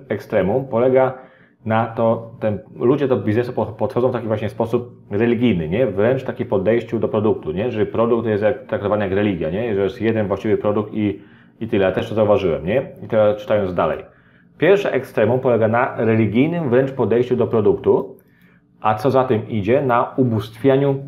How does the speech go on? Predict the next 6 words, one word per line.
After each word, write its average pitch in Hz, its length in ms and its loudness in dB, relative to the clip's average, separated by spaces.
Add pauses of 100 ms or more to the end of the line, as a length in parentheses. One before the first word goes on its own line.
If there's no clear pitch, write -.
(180)
firmy, 120 420 2
z 131 40 -10
którą 120 180 0
współpracujesz, 110 640 -2
nie? 135 200 0 (800)
Jaka 135 520 2